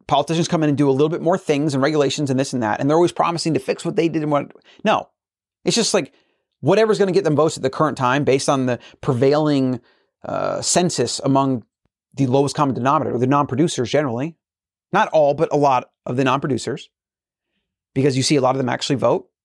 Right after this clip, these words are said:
and they vote emotionally, and they vote basically for things that will benefit them. This is a problem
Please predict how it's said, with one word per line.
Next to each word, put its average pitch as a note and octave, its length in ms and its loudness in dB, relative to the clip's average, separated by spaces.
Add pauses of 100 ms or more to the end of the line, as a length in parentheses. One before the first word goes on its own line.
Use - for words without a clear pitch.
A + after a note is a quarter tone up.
(100)
and B2+ 380 0
they A#2+ 100 2
vote B2 280 0
emotionally, A#2 420 -2
and D3 100 0
they B2+ 80 2
vote B2+ 340 0 (380)
basically G#3 400 0
for G#3+ 140 0
things D#3+ 300 0
that C#3+ 120 2
will E3 80 2
benefit G3+ 360 -2
them. - 180 -10 (1300)
This - 100 -2
is - 80 -2
a D3 40 2
problem C#3+ 320 0